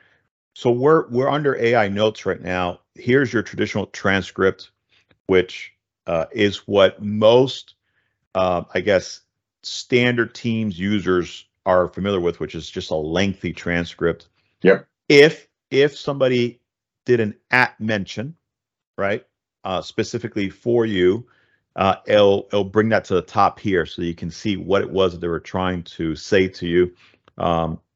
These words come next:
Speaker 1: but the last one I found very interesting is the notes section.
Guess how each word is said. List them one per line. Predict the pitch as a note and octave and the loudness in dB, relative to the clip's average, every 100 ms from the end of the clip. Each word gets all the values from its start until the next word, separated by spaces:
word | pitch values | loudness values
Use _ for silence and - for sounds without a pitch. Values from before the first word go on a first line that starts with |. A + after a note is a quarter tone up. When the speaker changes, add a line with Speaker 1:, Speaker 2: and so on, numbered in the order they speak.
| _ _ _ _ _ - | _ _ _ _ _ -2
Speaker 1:
but | G#2+ | 0
the | G#2 | 2
last | A2 F3+ B3+ - | 4 4 2 -2
one | A2+ F#2 F2+ | -4 -4 -2
I | G2 | -8
found | F#2 G#2+ G2 | -6 -6 -4
very | G2 G2 | -4 -4
interesting | A#2 - D#2 C2 - | -6 -10 -12 -12 -10
is | A2+ A2+ - | -4 -4 -2
the | A#2+ | -4
notes | C3 F#3 C#4 - | -2 -2 -2 -4
section. | - - - - | -12 -12 -12 -16